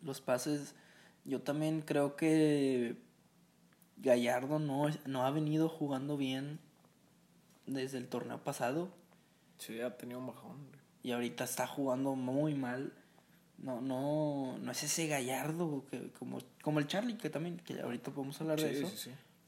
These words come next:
Speaker 1: No es ese Gallardo. Y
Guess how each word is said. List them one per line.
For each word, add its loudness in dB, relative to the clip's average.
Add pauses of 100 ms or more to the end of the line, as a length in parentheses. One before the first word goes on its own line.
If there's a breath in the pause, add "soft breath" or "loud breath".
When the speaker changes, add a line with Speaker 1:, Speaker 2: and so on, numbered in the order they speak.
(500)
Speaker 1:
No -4
es -6
ese -2
Gallardo. -2 (680 soft breath)
Y 0